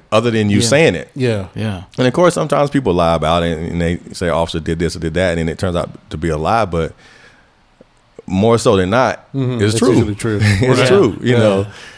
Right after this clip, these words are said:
Speaker 1: Um, so no, man, you have, you get both sides of it. You know, I've, I've, I've been holding the line as a s-, swat officer dealing with, um, protesters who, you know, they use peaceful protesters and rioters and looters and things of that
Speaker 3: Mm-hmm.
Speaker 1: nature.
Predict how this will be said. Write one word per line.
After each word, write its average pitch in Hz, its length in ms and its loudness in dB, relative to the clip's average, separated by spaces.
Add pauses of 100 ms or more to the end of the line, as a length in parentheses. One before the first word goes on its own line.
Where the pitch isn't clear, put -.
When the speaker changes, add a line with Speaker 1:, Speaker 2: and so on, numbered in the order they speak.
(300)
Speaker 1:
Um, 92 480 0 (200)
so 190 160 0
no, 214 240 6
man, 139 160 4
you 175 120 2
have, 156 320 -2 (200)
you 131 240 -4
get 139 200 0
both 131 200 2
sides 120 320 0
of 80 160 0
it. - 100 -8
You 101 80 -4
know, 95 80 0
I've, 104 160 2
I've, 107 160 -2 (160)
I've 101 180 -4
been 104 360 -2
holding 101 240 0
the 95 80 2
line 98 300 2
as 95 120 0
a 95 60 0
s-, 87 200 -6 (140)
swat 95 280 0
officer 92 340 0
dealing 92 320 0
with, 90 260 0
um, 73 380 -6 (160)
protesters 92 680 -2
who, 90 320 0 (400)
you 170 80 2
know, 147 80 4
they 151 80 4
use 151 240 0 (200)
peaceful 117 320 0
protesters 101 800 0
and 85 240 0
rioters 92 440 2
and 87 140 0
looters 90 280 0
and 87 120 -4
things 92 140 -2
of 92 80 -2
that 87 160 0
Speaker 3:
Mm-hmm. 87 180 0
Speaker 1:
nature. 82 260 -2